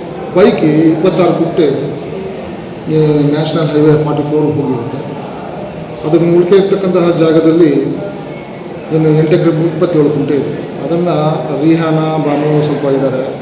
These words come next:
ಎಂ ಎಸ್ ವಾಣಿ ಫಿಫ್ಟಿ ಸೆವೆನಲ್ಲಿ ಅರ್ಜಿ ಹಾಕ್ಕೊಂಡಾರೆ ಇವರಿಬ್ಬರು. ಆಮೇಲೆ ಆದಿನಾರಾಯಣಪ್ಪ, ನರಸಿಂಹಪ್ಪ ಅವರು ಸಹ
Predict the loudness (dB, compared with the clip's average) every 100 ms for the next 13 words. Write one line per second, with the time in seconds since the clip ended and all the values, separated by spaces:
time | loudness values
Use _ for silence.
0 | -12 -8 -4 0 0 0 0 0 0 -2
1 | -4 -2 0 0 2 0 0 2 2 0
2 | -2 0 0 2 2 2 2 2 -4 -8
3 | -8 -8 -10 -10 -12 -10 -2 2 2 4
4 | 2 2 2 2 2 2 0 0 0 0
5 | 2 4 2 0 -2 -2